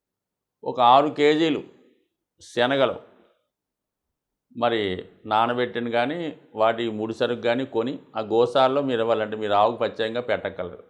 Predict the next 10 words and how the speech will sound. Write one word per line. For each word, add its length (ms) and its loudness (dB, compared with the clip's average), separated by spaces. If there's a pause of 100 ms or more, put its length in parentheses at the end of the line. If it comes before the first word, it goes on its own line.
(1400)
మీ 160 -2 (280)
వెయిట్‌కి 400 0
పదో 300 4 (160)
వంతు 260 0
బరువు 320 0
ఉన్నది 220 -2
ఇవ్వడం 280 -2
జరగ-, 380 -2 (120)
చేయడం 320 -2
వల్ల, 180 -2